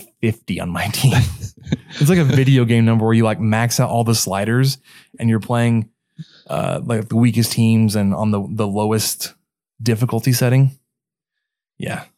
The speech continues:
nine fifty. <laughs> All right, last thing I wanna talk about was pizza. So Grace and I decided to get pizza the other night for dinner. It was actually last night, but before the game.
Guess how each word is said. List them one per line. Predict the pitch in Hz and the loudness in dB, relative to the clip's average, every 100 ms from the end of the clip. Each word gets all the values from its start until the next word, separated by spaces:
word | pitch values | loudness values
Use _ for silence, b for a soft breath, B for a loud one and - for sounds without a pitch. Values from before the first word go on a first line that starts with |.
| _ _ - | _ _ -6
nine | 101 101 107 | -2 0 0
fifty. | - 104 - - 78 - _ | -2 -8 -8 -14 -20 -20 _
<laughs> | _ - | _ -8
All | - - - - - - - - _ _ _ _ _ B B B B | -8 -8 -14 -6 -6 -4 -6 -6 _ _ _ _ _ B B B B
right, | 117 117 | -2 0
last | 127 135 | 0 2
thing | 131 120 113 - | 2 2 0 -2
I | |
wanna | 117 113 | 0 2
talk | 117 | 0
about | 107 87 | -2 -4
was | - | -6
pizza. | - 131 - - 73 | -4 -4 -2 -6 -8
So | - 120 104 92 _ _ 113 | -4 -2 -2 -4 _ _ -2
Grace | 123 139 | 0 2
and | 160 | 2
I | 135 127 | 2 0
decided | 113 123 131 117 | 0 0 0 0
to | |
get | 95 - | -2 -4
pizza | 131 127 135 | -2 0 2
the | 139 | 2
other | |
night | 139 143 - | 2 0 -4
for | - 127 | -6 0
dinner. | 139 147 | 2 4
It | 139 - _ _ _ _ - | 2 -4 _ _ _ _ -2
was | |
actually | 135 135 | -2 0
last | 120 110 104 | 0 -2 -4
night, | 92 | -4
but | 117 | -2
before | 117 117 113 | -2 -2 -2
the | 107 | -2
game. | 101 95 | -2 -4